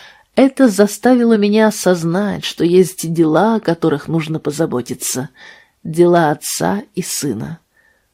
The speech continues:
Ты хороший мальчик, Вальтер, хороший мужчина. Но если быть честным, Бетти сделала тебя лучше.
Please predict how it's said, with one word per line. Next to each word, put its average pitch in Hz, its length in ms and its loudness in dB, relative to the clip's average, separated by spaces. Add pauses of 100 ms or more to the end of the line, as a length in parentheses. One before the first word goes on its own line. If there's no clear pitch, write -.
Ты 254 320 4
хороший 240 480 0
мальчик, - 460 -8
Вальтер, - 500 -8 (240)
хороший 233 500 2
мужчина. 160 680 -2 (460)
Но 170 140 0
если 196 460 6
быть 185 260 4
честным, 214 760 2
Бетти 233 440 4
сделала 147 500 0
тебя 123 320 -2
лучше. 139 520 -6